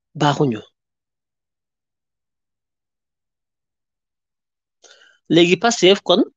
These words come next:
manqué na benn député ci nombre bi mu amoon.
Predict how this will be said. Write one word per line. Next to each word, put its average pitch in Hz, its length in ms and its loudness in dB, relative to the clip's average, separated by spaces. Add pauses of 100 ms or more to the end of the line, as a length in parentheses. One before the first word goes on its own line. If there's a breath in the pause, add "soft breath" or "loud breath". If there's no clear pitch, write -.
(380)
manqué 160 360 4
na 160 100 4
benn 185 220 4
député 208 440 2 (160)
ci 170 100 2
nombre 165 260 4
bi 175 60 6
mu 180 80 4
amoon. 180 260 2